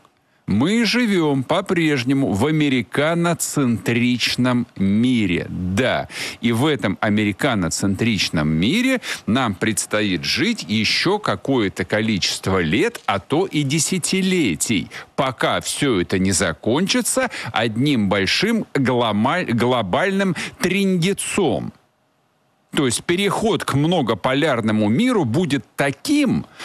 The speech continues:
что вы, дорогие мои, об этом американоцентричном мире будете вспоминать с чувством глубочайшей и теплейшей ностальгии.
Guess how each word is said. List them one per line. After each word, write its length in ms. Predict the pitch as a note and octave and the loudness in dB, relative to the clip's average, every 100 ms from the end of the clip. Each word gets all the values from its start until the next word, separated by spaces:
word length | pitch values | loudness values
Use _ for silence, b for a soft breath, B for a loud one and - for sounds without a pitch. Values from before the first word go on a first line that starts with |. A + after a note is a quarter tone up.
| B B | B B
что 640 | - - E3+ D#3+ D3 C3 | -4 0 2 2 2 2
вы, 240 | C3 G3+ C4+ | 2 2 2
дорогие 600 | F#3+ F3 D#3+ F3+ C#3+ A#2+ | 2 0 0 2 2 2
мои, 400 | C3 E3 C3+ F2 | 2 2 2 0
об 280 | A#2 B2+ | 0 0
этом 300 | E3+ D3+ C3 - | 0 0 0 0
американоцентричном 1400 | D3+ D#3+ D#3+ F3 F#3 D3+ A#2 - D3 C3 E3+ D3 - C3 | 0 2 2 0 0 2 0 2 0 2 0 0 0 0
мире 400 | C#3+ E3+ D3 G2+ B B B | 2 2 2 0 B B B
будете 540 | C3 C3 G#3+ G3 - | -2 0 0 0 0
вспоминать 640 | D#3 - D#3+ D#3+ G3+ G#3+ - - | -2 0 0 0 0 -2 -4 -4
с 40 | |
чувством 720 | - - A#3+ A#3 - F3 C3+ B B | -2 0 0 0 0 0 0 B B
глубочайшей 1200 | A2+ E3+ F3 C3 A#2+ - F3 A3 G3 - B2 G#2+ - | -2 0 2 2 0 0 0 2 0 0 0 -2 0
и 200 | D3 B2 | 0 0
теплейшей 960 | - G#2 G2+ A2 F#3+ G3 - F3 E3 B B | -2 -2 0 0 2 0 0 0 -2 B B
ностальгии. 1200 | C#3+ D3+ - E3+ E3 D#3+ C#3+ B2 F#2 C#2 - G1+ | 0 0 0 0 0 0 0 2 2 0 -4 -8